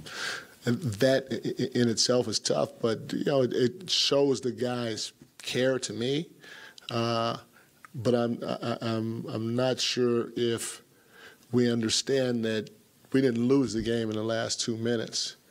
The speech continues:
We lost it over the course. It's, it's gonna be hard to beat somebody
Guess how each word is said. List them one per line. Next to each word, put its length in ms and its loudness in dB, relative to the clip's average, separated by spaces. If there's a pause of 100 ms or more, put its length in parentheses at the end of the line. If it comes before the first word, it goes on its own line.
(960)
We 80 2
lost 400 4
it 80 0
over 200 2
the 60 -6
course. 380 2
It's, 200 0
it's 140 -2
gonna 160 -4
be 100 0
hard 320 0
to 60 -4
beat 240 -2
somebody 600 -2